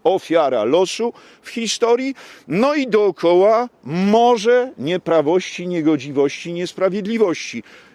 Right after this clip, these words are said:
I jeden wyjątek: sprawiedliwi wśród narodów świata. Tu z kolei naiwni goje, biedni Polacy nie rozumieją, jak ubliża im ta kategoryzacja.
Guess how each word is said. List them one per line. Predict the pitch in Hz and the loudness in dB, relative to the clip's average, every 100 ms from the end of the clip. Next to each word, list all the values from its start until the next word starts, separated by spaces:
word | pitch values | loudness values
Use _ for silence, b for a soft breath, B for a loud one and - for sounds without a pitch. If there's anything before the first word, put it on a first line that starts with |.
| - | -4
I | 202 226 - | -2 0 -2
jeden | 139 226 247 233 | -2 0 0 0
wyjątek: | 208 214 160 127 - - | 0 0 -2 -6 -14 -8
sprawiedliwi | - - 202 226 226 190 160 151 254 247 214 | -8 -4 0 0 0 0 -2 0 -2 -2 -4
wśród | - 165 170 | -4 -2 -2
narodów | 156 165 170 165 156 | -2 -2 0 0 -2
świata. | - 143 107 - - _ b b b b | -2 -2 -2 -6 -20 _ b b b b
Tu | 180 226 | -2 -2
z | |
kolei | - 185 170 196 165 | 0 2 4 2 0
naiwni | 160 175 160 190 202 | 0 0 -2 -4 0
goje, | 254 220 135 | 0 2 -2
biedni | 107 156 147 185 | 0 -2 -2 -6
Polacy | 175 208 233 240 - 143 | -2 0 2 0 -2 -4
nie | 135 190 | 0 0
rozumieją, | 196 170 185 226 226 180 160 b b b b _ | 0 -2 -2 0 2 0 -2 b b b b _
jak | - 185 214 - - | -2 0 0 -4 -6
ubliża | 240 240 180 220 269 269 160 135 87 - | 0 2 2 2 4 4 2 0 -2 -4
im | 190 185 220 254 - _ _ _ _ | -2 0 0 -2 -6 _ _ _ _
ta | 175 175 185 | 2 2 2
kategoryzacja. | - 160 180 165 165 175 180 135 - - | -2 -2 0 0 2 2 2 0 -2 -18